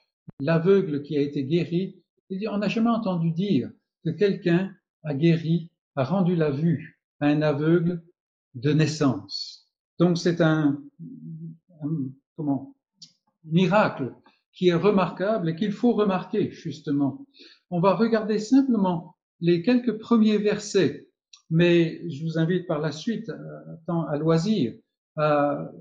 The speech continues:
bien méditer sur tout ce chapitre. C'est un beau chapitre, un chapitre qui montre une, euh,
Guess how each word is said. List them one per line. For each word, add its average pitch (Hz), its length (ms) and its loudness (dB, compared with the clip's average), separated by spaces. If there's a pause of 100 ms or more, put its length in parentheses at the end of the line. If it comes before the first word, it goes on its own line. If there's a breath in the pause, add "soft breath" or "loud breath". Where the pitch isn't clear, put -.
(180)
bien 156 340 2
méditer 196 520 4
sur - 280 -10
tout 226 160 -4
ce - 160 -10
chapitre. 160 500 -4
C'est - 280 -8
un 147 80 0
beau 185 200 4
chapitre, 175 520 -2
un 147 80 -2
chapitre 165 500 -2
qui 147 220 -6
montre 202 440 2 (460)
une, 156 280 4
euh, 139 420 4